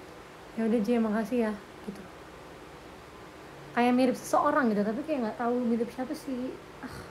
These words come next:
bingung deh aku. Kayaknya Jian lagi nggak bisa gabung deh, guys. Soalnya dia kayaknya lagi main di rumah sebelah. Nggak tahu ya kalau dia tiba-tiba masuk. Besok ya, besok lagi.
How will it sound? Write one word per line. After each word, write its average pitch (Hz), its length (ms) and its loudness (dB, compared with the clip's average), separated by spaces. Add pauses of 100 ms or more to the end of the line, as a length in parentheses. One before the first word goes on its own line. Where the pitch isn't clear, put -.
(120)
bingung 202 320 -2
deh 190 80 2
aku. 175 220 -8 (4000)
Kayaknya 247 320 12
Jian 294 160 12
lagi 277 160 12
nggak 254 160 12
bisa 262 80 12
gabung 226 400 12
deh, 240 160 12
guys. 202 320 6 (640)
Soalnya 277 320 12
dia - 80 10
kayaknya 330 160 8
lagi 247 160 8
main 247 240 4
di 262 80 4
rumah 240 160 4
sebelah. 220 400 4 (720)
Nggak 226 160 6
tahu 277 160 10
ya 226 80 6
kalau 220 160 6
dia 208 80 6
tiba-tiba 202 320 4
masuk. 196 260 0 (460)
Besok 285 320 4
ya, 254 320 10
besok 254 320 2
lagi. 240 320 4